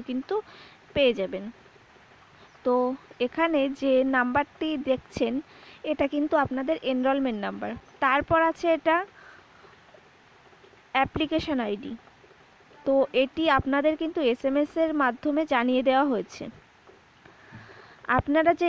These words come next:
enrollment certificate এবং এসএলএম যে receipt copy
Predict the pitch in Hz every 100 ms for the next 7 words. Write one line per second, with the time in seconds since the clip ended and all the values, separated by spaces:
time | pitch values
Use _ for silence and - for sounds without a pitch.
0 | 294 262 269 277 294 320 320 294 269 302
1 | 320 330 302 262 277 - 247 269 302 302
2 | 320 320 311 294 269 254 269 - 269 -
3 | - 269 -